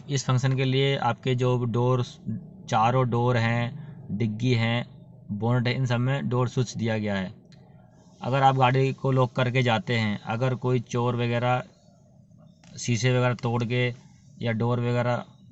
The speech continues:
खोल के जैसे भी अगर अंदर घुसने की कोशिश करता है गाड़ी के अंदर, ठीक है,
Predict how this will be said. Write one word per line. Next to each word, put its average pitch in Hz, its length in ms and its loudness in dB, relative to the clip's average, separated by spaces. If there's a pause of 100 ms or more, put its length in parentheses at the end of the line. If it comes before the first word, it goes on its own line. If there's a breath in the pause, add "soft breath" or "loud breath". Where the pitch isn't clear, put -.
(140)
खोल 117 240 -4
के 123 100 -2
जैसे 117 260 -2
भी 123 120 0
अगर 120 240 -4
अंदर 120 360 0
घुसने 110 320 -2
की 123 100 -2
कोशिश 107 300 -4
करता 110 320 -6
है 110 240 -2 (180)
गाड़ी 110 300 -2
के 113 80 -2
अंदर, 101 320 0 (880)
ठीक 107 160 -4
है, 117 200 -2